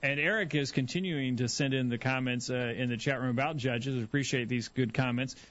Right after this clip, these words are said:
Earthly witnesses may be dishonest, uh, he says. Uh, Je-, Jezebel, uh, s-, uh, suborned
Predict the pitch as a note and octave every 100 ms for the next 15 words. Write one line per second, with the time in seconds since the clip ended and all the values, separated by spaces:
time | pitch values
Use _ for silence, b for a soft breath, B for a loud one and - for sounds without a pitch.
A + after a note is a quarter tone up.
0 | B - F#3+ E3 E3 D#3 F3 D3 D3+ B2+
1 | B2 C#3 B2+ A2+ B2 - C#3 D3+ B2+ A2
2 | - - A2+ G#2+ B2 - A#2 A#2 A#2 A2
3 | G#2+ A2 C#3 - B2+ C3 D#3 B2+ A#2+ A#2
4 | B2+ B B B A#2+ A2+ A2 G#2+ - A2+
5 | A2+ G2 - - - A#2 A2+ E3+ F3 A#2+
6 | C#3+